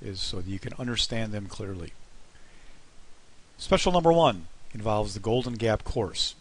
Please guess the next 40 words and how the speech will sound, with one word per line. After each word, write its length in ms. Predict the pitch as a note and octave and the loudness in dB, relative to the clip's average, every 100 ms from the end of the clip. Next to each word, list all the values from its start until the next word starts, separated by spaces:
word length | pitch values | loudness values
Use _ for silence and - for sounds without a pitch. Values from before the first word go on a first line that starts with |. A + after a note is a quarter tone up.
| - | -10
If 120 | A2 | -4
you 60 | A2+ | 2
sign 220 | D3+ F#3 | 4 4
up 60 | |
for 80 | D#3+ | 2
the 60 | C3+ | 2
Golden 260 | C#3 C3 | 4 4
Gap 300 | A#2 B2 B2 | 4 4 4
course, 340 | - A2 F#2+ - | 2 0 0 -4
you 60 | A2 | -2
get 140 | A2+ | -4
to 80 | G#2+ | -4
choose 400 | - D3 B2 A2 | -4 -2 -2 -4
one 480 | G#2+ B2 C3 D#3 E3 - - - | -2 0 0 -2 -8 -14 -18 -14
of 140 | A#2 G#2+ | -8 -4
the 100 | G#2+ | -4
following 600 | - A#2 A#2 A#2+ A#2 A2 | 0 2 2 0 -2 -6
Black 400 | G2 G2+ A2+ - | -2 2 2 0
Friday 400 | - G#2+ G#2 G#2 | -2 0 0 -2
discount 480 | G#2 - A2 G2+ G2 | -4 -2 -4 -4 -4
deals. 480 | G2+ F2 D2+ - - - - - - - - - - | -4 -2 -2 -2 -4 -14 -20 -20 -20 -20 -20 -20 -8
Deal 180 | A#2+ A2+ | -2 0
number 220 | A#2+ B2+ | 2 2
one 640 | C3+ F#3+ E3+ B2 B2 C#3 - | 4 6 6 6 2 -6 -2
is 360 | B2+ A#2 A2+ | 2 2 0
to 100 | - | -2
get 240 | A#2 A2 - | 0 0 0
two 260 | - D3 D#3+ | -2 -2 -2
annual 300 | A#2+ A#2+ G#2+ | -2 -2 -2
subscriptions 760 | - - - C3 - G#2+ G2 | -4 -4 0 0 2 -4 -6
for 120 | - | -6
free. 320 | G#2 - F#2+ | -4 -2 -2
One 300 | G2 G#2+ B2 | -2 -2 -2
is 120 | C3 - | -2 -2
to 100 | A#2+ | -2
the 100 | G#2 | -2
Stock 340 | - G#2+ G#2+ | 2 2 2
Swoosh 360 | - A#2 G2 - | -4 -6 -6 -4
Trading 480 | - D3 D3+ D3 D3 | 0 2 4 2 -2
Room, 240 | D#3+ E3+ | -6 -8